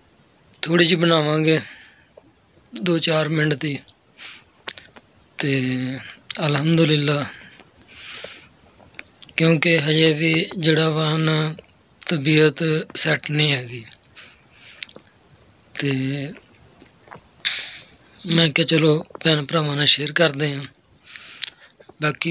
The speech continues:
दिली तौर पे दुआ करनी हैगी है कि अल्लाह पाक सेहत तंदुरुस्ती देवे, ताकि क्योंकि सेहत तंदुरुस्ती होवे तां अल्लाह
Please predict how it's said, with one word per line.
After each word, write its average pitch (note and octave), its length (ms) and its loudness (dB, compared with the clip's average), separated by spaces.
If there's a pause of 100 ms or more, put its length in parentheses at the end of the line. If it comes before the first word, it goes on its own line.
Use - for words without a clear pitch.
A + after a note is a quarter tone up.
दिली D#3 280 2
तौर D#3+ 240 6
पे D#3+ 180 2
दुआ D#3 240 2
करनी D#3 320 2
हैगी D#3 240 2
है D3+ 140 4
कि E3 120 -2
अल्लाह D#3 160 0
पाक C#3+ 200 2
सेहत D3+ 320 2
तंदुरुस्ती D3 480 0
देवे, D3 280 4 (1000)
ताकि E3 440 4 (4000)
क्योंकि E3 280 6
सेहत D#3 420 4
तंदुरुस्ती D3 580 2
होवे C#3+ 240 8
तां C#3 100 4
अल्लाह C#3+ 220 2